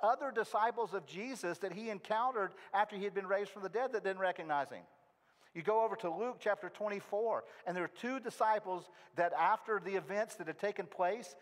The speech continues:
that day in Jerusalem, they were walking back home to Emmaus.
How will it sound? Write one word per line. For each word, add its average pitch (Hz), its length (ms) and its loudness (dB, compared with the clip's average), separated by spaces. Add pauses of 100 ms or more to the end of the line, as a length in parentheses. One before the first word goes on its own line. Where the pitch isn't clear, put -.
(180)
that 180 200 2
day 190 140 2
in 180 80 -4
Jerusalem, 190 540 0
they 180 100 4
were 202 140 4
walking 180 400 2
back 190 180 2
home 202 340 -2
to 196 80 0
Emmaus. 202 500 -2